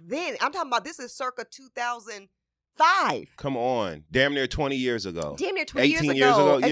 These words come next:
Speaker 2: Yeah.
Speaker 1: years ago. Yeah, so you think in twenty twenty-two you're gonna go into an office and you're gonna get a B B L, which is a, a version of liposuction and reconstruction
Speaker 2: Mm-hmm.
Speaker 1: around your buttocks area.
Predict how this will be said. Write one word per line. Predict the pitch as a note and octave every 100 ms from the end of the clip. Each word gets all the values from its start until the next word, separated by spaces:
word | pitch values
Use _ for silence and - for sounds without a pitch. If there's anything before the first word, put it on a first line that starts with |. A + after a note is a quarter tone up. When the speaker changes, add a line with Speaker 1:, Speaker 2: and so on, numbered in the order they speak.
| D3
Speaker 2:
Yeah. | G#2+
Speaker 1:
years | -
ago. | A3+ - _
Yeah, | G#4 F4
so | C4
you | C4+ G#4+
think | D#4+ A#3+
in | G3+
twenty | D4 E4+
twenty-two | - C4+ A#3+ - C4
you're | A#3+ B3
gonna | C4+ B3+
go | G3+ F3 G#3+ B3
into | - A3
an | - F#3
office | G#3+ A3+ A3+
and | F3+
you're | G#3+
gonna | A3
get | G3 F#3+ D#3 _ - -
a | E3
B | A#3 C4
B | A#3 G#3+ -
L, | G3 D#3+ C#3 - _
which | G#3+ A#3+
is | A#3 - F#3+
a, | -
a | G3+
version | F3 A#3+ B3+ G3+
of | D#3
liposuction | F#3+ A3 A3 G#3 - G#3 G3+ - G3 -
and | F#3 G3+ G#3 E3+
reconstruction | G#3+ C4+ C4+ G#3+ - G#3 G3 F#3
Speaker 2:
Mm-hmm. | G3 F#3
Speaker 1:
around | F3+ F3+
your | F3
buttocks | F3 D#3 -
area. | E3+ E3+ F#3+